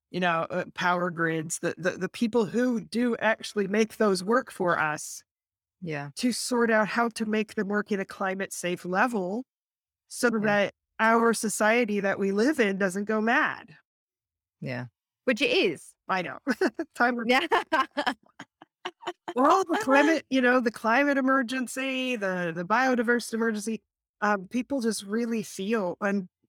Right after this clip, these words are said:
Speaker 1: that, that pressure as they should.
Speaker 2: Mm-hmm.
Speaker 1: Um, time, yeah, I guess the, the whole transition engineering thing, um, is, is based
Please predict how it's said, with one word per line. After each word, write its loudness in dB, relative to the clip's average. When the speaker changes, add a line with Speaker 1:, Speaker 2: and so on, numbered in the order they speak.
Speaker 1:
that, 0
that -2
pressure -4
as -2
they -4
should. -4
Speaker 2:
Mm-hmm. -10
Speaker 1:
Um, -2
time, 0
yeah, 0
I 0
guess -2
the, -2
the -2
whole -2
transition -2
engineering -6
thing, -2
um, -2
is, -2
is -2
based -4